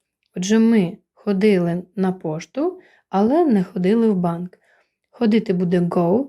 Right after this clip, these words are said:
в минулому went, після did not лишаємо go. Отже, ми не ходили, буде we did not, інфінітивна форма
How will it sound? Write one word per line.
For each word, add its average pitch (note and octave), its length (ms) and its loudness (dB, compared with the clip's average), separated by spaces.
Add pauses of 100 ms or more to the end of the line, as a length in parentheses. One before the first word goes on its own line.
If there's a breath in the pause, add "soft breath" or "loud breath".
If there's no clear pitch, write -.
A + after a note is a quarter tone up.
в F#3+ 100 -2
минулому G3 580 2
went, F3 380 -2 (640)
після G3 320 -4
did A#3 220 0
not D4+ 280 -2
лишаємо F#3 480 0
go. F3 360 -2 (440)
Отже, F3+ 180 -2
ми F#3+ 460 2
не F3 300 -2
ходили, C4+ 440 0
буде F#3+ 320 0
we G#3+ 440 -2 (240)
did F3 320 -2
not, D#4+ 280 -2 (400)
інфінітивна E3+ 640 -2
форма B3 480 0